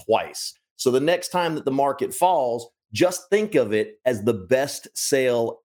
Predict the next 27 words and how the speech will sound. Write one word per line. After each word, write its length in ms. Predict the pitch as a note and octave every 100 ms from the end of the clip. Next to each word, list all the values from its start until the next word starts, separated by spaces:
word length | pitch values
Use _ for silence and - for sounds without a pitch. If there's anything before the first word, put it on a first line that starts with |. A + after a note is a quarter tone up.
| -
ever 580 | D#3 C3+ G2+ G2 A2 _ _ -
and 160 | C3
that 140 | C#3 C3+
you're 100 | B2+
buying 460 | A2 B2+ D3 C#3+
shares 400 | B2 C#3+ C3 A#2+
at 80 | A#2
a 40 | G2+
discount. 560 | G#2 F3+ - E2 D2 _ _ _ _
Thanks 280 | D3+ D#3+ -
to 80 | E3+
those 340 | D3+ C#3+ - - _
periodic 600 | - D#3+ E3+ D#3 D3 C#3
transfers 680 | - E3 G3+ G#3 D3+ C3 A#2+
that 140 | B2+ B2+
you're 100 | B2+
making 420 | C#3+ D3+ D3+ C3
from 240 | D3 C#3
your 200 | A#2+ A2 -
paycheck 540 | F3+ F3 E3 C#3+ C#3+
and 100 | A#2
your 120 | A2
retire-, 380 | G2+ G2 D3+ F3
into 280 | D3+ F3+ E3+
your 160 | C#3+
retirement 540 | B2 A2+ E3 F#3 E3 C3
accounts 300 | C3 A#2+